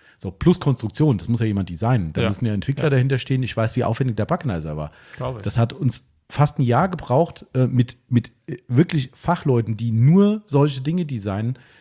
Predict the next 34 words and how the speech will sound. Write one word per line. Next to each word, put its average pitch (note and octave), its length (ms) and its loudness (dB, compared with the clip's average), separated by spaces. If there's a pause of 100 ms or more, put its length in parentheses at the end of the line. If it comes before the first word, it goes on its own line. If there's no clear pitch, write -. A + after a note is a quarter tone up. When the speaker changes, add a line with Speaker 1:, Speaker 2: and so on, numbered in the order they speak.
(180)
Speaker 1:
äh, B2 220 4 (320)
bis - 240 0
das D3+ 120 -2
Ding D3+ 240 -4 (180)
wirklich D3 300 -2 (140)
fit, - 360 -2
fit - 260 -10
war. G#2 180 -6 (360)
So, A#2 300 -4
aber C3 120 2
egal, C#3+ 320 0 (140)
auch A2+ 120 -2
das E3 160 0
kostet G#2 300 -4
Geld. F#2 140 -6
Lass A2 180 -4
mal C#3+ 80 2
die, C#3 220 -6
die C3+ 120 -6
Summe C#3+ 240 -2
mal C#3 100 -4
außen B2 220 -6
vor. G2+ 320 -6 (180)
Ähm, G#2+ 300 0 (280)
das G#2 120 -6
heißt, B2+ 200 0
wir B2+ 60 -4
sind B2+ 100 0
bei A#2+ 80 0
zweihunderttausend C3+ 600 -2
Euro C#3+ 340 -2
nur C#3 220 4
für D3+ 220 -4
die C#3 380 -4